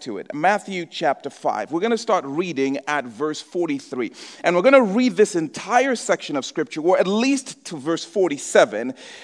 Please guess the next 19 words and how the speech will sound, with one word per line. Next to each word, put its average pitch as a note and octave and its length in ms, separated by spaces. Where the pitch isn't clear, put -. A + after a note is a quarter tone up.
And E3+ 140
then A#3+ 160
we're B3+ 60
gonna B3+ 180
come F#3+ 320
back D#3+ 480
and C#3+ 220
attempt - 500
to D3 260
unpack D3+ 680
it. - 180
So E3+ 320
I E3+ 80
trust D4+ 460
you're F#3 80
there. D3 180
Matthew A3 340
chapter F3+ 360
five. C3+ 400